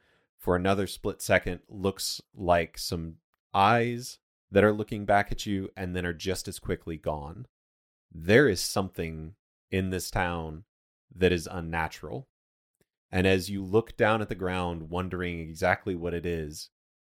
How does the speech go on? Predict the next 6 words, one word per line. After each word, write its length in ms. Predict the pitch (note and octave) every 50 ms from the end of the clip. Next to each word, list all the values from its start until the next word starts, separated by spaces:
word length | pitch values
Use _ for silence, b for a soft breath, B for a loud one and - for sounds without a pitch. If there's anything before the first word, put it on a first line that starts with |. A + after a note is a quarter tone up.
| _ _ _ _ -
you 200 | F#2+ F2 F#2 F#2
see 720 | F#2 - - - - B2+ A2+ G#2+ G2+ F#2+ E2+ D#2+ D#2+ E2 G#2+ B2 _ _ _ -
a 220 | F#2 F2 F2 E2+
humanoid 920 | E2+ - - - G#2 G2+ G#2 G#2+ G2+ G2+ G2+ G2+ G2+ G2 G2 G2 G#2+ A2 _ _ _ _
footprint 720 | - - - G2+ - - - - D#2+ C#2+ C2 _ - - _ _ _ _ _ _ _ _ _ _ _ _ _ _ -
with 280 | E2+ E2+ E2 D#2+ -